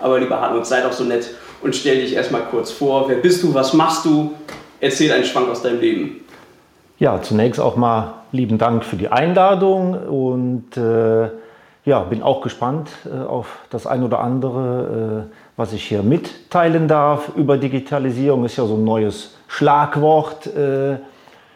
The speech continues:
Speaker 2: ich bin Friseurmeister in dritter Generation
Speaker 1: Wow.
Speaker 2: und seit zweitausenddrei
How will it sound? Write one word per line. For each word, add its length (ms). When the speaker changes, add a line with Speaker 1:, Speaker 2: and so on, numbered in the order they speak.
Speaker 2:
ich 200
bin 180
Friseurmeister 800
in 120
dritter 300
Generation 1040
Speaker 1:
Wow. 100
Speaker 2:
und 720
seit 380
zweitausenddrei 960